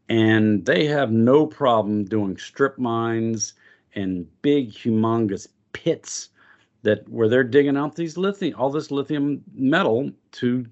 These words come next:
to create the lithium ion batteries. And yes, there are tons of pictures floating around on the internet,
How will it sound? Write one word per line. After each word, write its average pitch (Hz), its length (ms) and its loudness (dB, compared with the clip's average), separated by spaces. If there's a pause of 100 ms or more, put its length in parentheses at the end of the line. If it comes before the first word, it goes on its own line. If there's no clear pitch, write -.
to 113 80 -10
create 101 400 -4
the 110 60 -6
lithium 104 380 0
ion 110 380 2
batteries. 107 540 0 (200)
And 107 200 0
yes, 107 220 -2
there 101 140 -2
are 98 140 -6 (240)
tons 123 500 0
of 135 120 -8
pictures 123 340 -4
floating 120 380 -2
around 123 220 0
on 123 120 0
the 123 140 0
internet, 107 460 -2